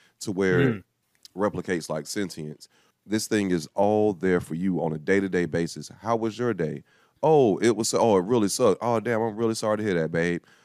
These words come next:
Speaker 1: Like, you can train it, like, give you, like, pet, like, sweet words, like, "Babe, sweetie," it calls you, like, all sorts of shit, and it,
Speaker 2: Mm.
Speaker 1: like, approaches you with compassion. And if you believe that compassion,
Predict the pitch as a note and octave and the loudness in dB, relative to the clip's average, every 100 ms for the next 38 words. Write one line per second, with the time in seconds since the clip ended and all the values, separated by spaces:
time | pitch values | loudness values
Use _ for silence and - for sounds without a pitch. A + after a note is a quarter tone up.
0 | _ F2+ F2 A#2 F2+ D2+ G#2+ A#2+ G#2+ F2 | _ -4 -4 -4 -6 -4 0 0 0 -2
1 | F2 G2 G2 F2+ D#2+ - A#2 - F2+ F2 | 0 -2 0 0 0 0 -2 -2 -6 -6
2 | G2+ A#2 G#2+ A2+ A#2 G2+ D#2+ D2+ G#2 F#2+ | -6 -6 -4 -2 -2 -4 -8 -8 -4 -4
3 | F2 G2 G#2 G2+ G2 G#2 G2+ F#2+ F#2+ F2+ | -6 -10 -8 -8 -6 -4 -4 -4 -8 -6
4 | G2 G2 F2 F#2 - G2+ F2+ D3 D#3 A#2 | -6 -8 -10 -12 -8 -8 -4 -4 -2 -4
5 | F#2+ - A2+ G2+ G2 G2 G2 F2 - E2 | -8 -4 -2 -2 -6 -8 -6 -6 -8 -8
6 | G2+ B2 C3 B2 F2 F2+ A#2+ F#2+ G2 A2 | -4 -4 -4 -10 -6 -6 -4 -4 -4 -4
7 | G#2+ F#2 F2 A2 C3 C#3 C#3 | -4 -6 -6 -6 -6 -10 -14